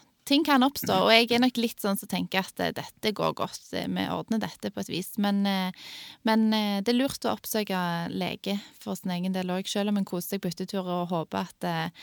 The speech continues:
ja, det passer jo ikke å være syk. Det er jo litt sånn at det kommer ofte hos meg i hvert fall når det ikke passer i det hele tatt. Vi hadde gledet oss til tur med et vennepar.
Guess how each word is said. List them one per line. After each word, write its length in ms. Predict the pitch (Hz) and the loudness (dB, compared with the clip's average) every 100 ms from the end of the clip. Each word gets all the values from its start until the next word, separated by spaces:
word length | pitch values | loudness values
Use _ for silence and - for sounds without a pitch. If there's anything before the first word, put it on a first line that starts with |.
| - - - - - _ - | -20 -18 -20 -20 -20 _ 2
ja, 140 | 190 190 | 2 2
det 100 | - | 4
passer 300 | - 277 - | 8 8 8
jo 60 | 330 | 4
ikke 180 | 311 294 | 6 6
å 80 | 285 | 6
være 80 | |
syk. 460 | - 294 427 202 185 190 226 - | 6 4 4 4 4 0 -14 0
Det 100 | 269 | 2
er 240 | 233 233 277 269 226 | 4 2 2 2 2
jo 60 | |
litt 220 | 233 247 | 0 -2
sånn 160 | - 233 | 0 0
at 100 | 240 | 2
det 160 | 240 - | 0 2
kommer 360 | 240 247 254 | 2 4 4
ofte 340 | 185 - 220 226 | 0 0 2 2
hos 220 | 220 220 | 0 2
meg 200 | 226 262 | 2 2
i 40 | |
hvert 100 | 247 | 0
fall 160 | - 196 | 0 2
når 320 | 196 190 190 | 2 0 -2
det 140 | 190 185 | -2 -2
ikke 140 | 202 | -2
passer 240 | 185 - | -4 -2
i 20 | 196 | -2
det 180 | 190 | 0
hele 100 | 175 208 | -2 -4
tatt. 180 | 233 | -4
Vi 80 | - | -2
hadde 200 | 208 196 | 0 0
gledet 240 | 190 165 190 | -4 -4 -6
oss 100 | - | -8
til 140 | 202 | -8
tur 240 | - 185 196 | -4 -4 -2
med 140 | 190 | -2
et 40 | - | -2
vennepar. 440 | 165 185 196 | -4 -4 -4